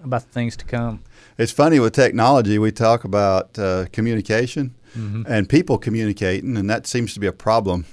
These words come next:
Speaker 2: <laughs> in general in our country right now.
Speaker 1: Yeah.
Speaker 2: Uh, but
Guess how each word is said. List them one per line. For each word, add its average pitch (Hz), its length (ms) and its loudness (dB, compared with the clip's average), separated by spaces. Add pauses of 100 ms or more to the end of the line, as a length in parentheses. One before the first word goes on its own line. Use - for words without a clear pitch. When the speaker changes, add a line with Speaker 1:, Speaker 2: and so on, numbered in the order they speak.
(100)
Speaker 2:
<laughs> - 200 -18
in 98 180 0
general 98 460 -2
in 85 80 -2
our 90 100 -2
country 127 380 -2
right 90 200 -2
now. 104 260 -4 (100)
Speaker 1:
Yeah. 107 200 -4 (160)
Speaker 2:
Uh, 113 360 4 (440)
but 131 300 4